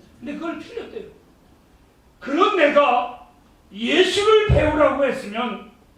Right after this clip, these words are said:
나는 힘들었을 거예요. 오늘 예수를 보라. 이것은 문법도 필요 없습니다. 대학에 갈 필요도 없습니다. 학문도 필요 없고, 철자도 필요 없고,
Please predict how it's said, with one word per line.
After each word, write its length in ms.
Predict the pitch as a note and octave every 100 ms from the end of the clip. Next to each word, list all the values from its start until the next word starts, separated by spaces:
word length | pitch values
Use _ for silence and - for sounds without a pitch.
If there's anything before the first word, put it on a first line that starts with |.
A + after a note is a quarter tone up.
| _
나는 180 | - F#3+
힘들었을 520 | - D4 C#4 C#4 A#3+
거예요. 120 | - _ _ _ _ _ _ _ _ _ _ _ _ _ -
오늘 400 | C4 G4+ G#4+ E4+
예수를 480 | F#4 - G#4+ G#4 G4
보라. 580 | F4+ F4 - - - - _
이것은 500 | A3+ A#3 A3+ C4 A#3 - - _
문법도 680 | A3+ C#4 - E4 D#4 E4 D#4
필요 180 | C4+ C4+
없습니다. 420 | A#3 G#3+ A3+ - _ _ _ _ _ _ _ _ _ _ _ _ _ _
대학에 500 | B3 A#3+ D4+ E4+ G#4
갈 200 | D#4 E4
필요도 480 | - F#4+ E4+ E4+ F4
없습니다. 640 | G#3 D4 C#4+ D#4 A3+ - - - _ _
학문도 640 | - F4 F#4 F#4 G4+ G#4+ G#4+
필요 280 | F#4 G4+ F4+
없고, 540 | - F#4 E4 - - - _ -
철자도 640 | - F#4 F#4 F4 F#4+ G4
필요 240 | G4 E4+ E4
없고, 580 | - E4 F4 D#4 -